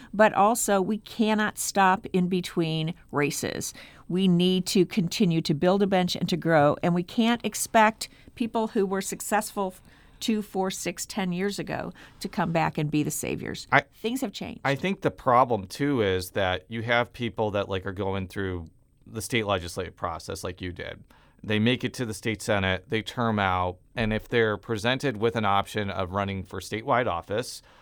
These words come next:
Speaker 2: or running for Kansas City City Council, which pays, like, sixty, seventy thousand dollars a year, are something,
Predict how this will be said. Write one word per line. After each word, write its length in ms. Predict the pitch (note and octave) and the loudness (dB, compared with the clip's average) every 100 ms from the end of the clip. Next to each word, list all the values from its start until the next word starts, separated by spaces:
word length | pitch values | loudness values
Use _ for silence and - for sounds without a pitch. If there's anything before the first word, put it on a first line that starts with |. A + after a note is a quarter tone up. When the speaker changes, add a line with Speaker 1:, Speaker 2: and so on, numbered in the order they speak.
| - - | -20 -2
Speaker 2:
or 160 | F#2 | 0
running 380 | F2+ G2+ G2+ G2 | 2 2 2 -2
for 540 | F#2 F#2+ F#2 F2 E2+ - _ _ - | -4 -2 2 2 0 -4 _ _ -10
Kansas 340 | - G#2 G2+ - | -4 -2 -2 -4
City 200 | G2+ G2 | -4 -4
City 260 | A2 F#2+ | -6 -8
Council, 640 | - A#2 B2+ - F#2 A2 - | -2 0 0 0 -2 -2 -2
which 220 | A2+ - | -4 -2
pays, 360 | A#2+ G#2+ F#2+ | 0 0 -2
like, 160 | F2+ F2 - | -6 -12 -16
sixty, 460 | - - F#2 - F#2 | -16 -12 -10 -10 -12
seventy 400 | - F#2 E2+ F2 | -6 -6 -4 -8
thousand 360 | F#2 F2 E2+ F2+ | -6 -6 -6 -6
dollars 300 | E2+ E2 F#2 | -6 -8 -8
a 40 | |
year, 420 | F2+ F2+ E2 F2+ - _ _ _ - | -6 -6 -6 -10 -12 _ _ _ -4
are 140 | G2 | -4
something, 640 | - A2 G#2 A2 G2 F#2+ | 0 -2 0 0 0 -2